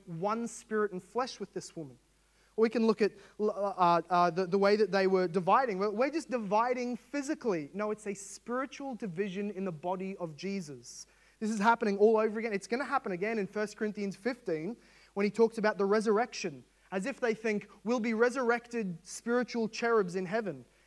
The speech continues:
And Paul says, "No, it's a, it's a spiritual act of resurrection, but our bodies go with it."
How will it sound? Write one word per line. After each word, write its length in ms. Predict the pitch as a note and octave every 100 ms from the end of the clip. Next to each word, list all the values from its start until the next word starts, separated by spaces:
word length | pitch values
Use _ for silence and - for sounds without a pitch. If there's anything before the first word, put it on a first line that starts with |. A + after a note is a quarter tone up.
| -
And 180 | G3+ -
Paul 220 | A3+ A#3+
says, 260 | B3 G3+ F#3
"No, 640 | G3 G3 G#3 B3 F#3 C#3 - -
it's 180 | G3+ A#3
a, 120 | G#3+ - _ _
it's 200 | D4+ A3
a 60 | G#3+
spiritual 720 | - - - B3+ D4+ D4+ C#4
act 240 | C4 A#3+ -
of 100 | G3+
resurrection, 720 | A3 G3+ G3 G#3+ - D#3 F3 - -
but 100 | G#3
our 140 | G3+
bodies 580 | E3 C#3+ A3 A#3 A#3+ F#3
go 240 | D3 G#3 G3+
with 300 | F#3+ G3
it." 100 | C#3